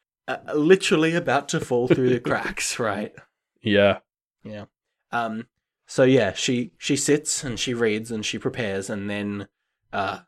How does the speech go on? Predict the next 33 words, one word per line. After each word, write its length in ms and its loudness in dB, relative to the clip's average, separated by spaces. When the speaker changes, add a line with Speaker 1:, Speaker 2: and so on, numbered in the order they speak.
Speaker 1:
she 120 0
claims 480 -6
her 120 0
name. 460 -2
I, 300 -2
I 40 0
pulled 280 0
out 180 4
the 160 -4
whole 160 4
bit 240 -6
here, 180 -2
but 200 -2
I 80 4
don't 240 4
think 160 0
I 100 2
should 240 -2
read 180 -2
it 120 -6
all. 260 -6
Um, 420 2
Speaker 2:
<laughs> 180 0
Speaker 1:
she 160 2
claims 400 4
her 120 6
name, 420 0
Mags, 540 -4
but 240 2
beyond 400 4
that, 300 -2
she 260 -4
claims 720 -4